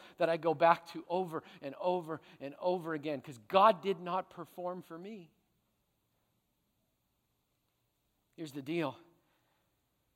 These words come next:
The people of God were playing a game of religious ritual that ended up in defeat and disappointment. It's a tough deal, isn't it?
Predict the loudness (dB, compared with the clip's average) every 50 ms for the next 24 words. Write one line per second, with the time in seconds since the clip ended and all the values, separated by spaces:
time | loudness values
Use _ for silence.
0 | _ _ -20 -12 -10 -4 -2 0 0 8 10 12 12 12 10 6 2 2 2 4
1 | 4 2 2 -2 -2 0 2 4 4 4 2 0 -2 -2 0 0 0 0 -2 -4
2 | -6 -4 -4 -4 -4 -6 -4 -2 0 0 2 0 0 -2 -2 2 2 2 2 2
3 | -2 -14 -14 -16 -16 -14 -14 -14 -14 -14 -14 -12 -12 -12 -14 -14 -16 -18 -18 -18
4 | _ _ _ _ _ _ _ _ _ _ _ _ _ _ _ _ _ _ _ _
5 | _ _ _ _ _ _ _ _ _ _ _ _ _ _ _ _ _ _ _ _
6 | _ _ _ _ _ _ _ _ _ _ _ _ _ _ _ _ _ _ _ _
7 | -10 -8 -6 2 4 4 4 4 2 0 2 2 2 2 0 -4 -8 -10 -10 -10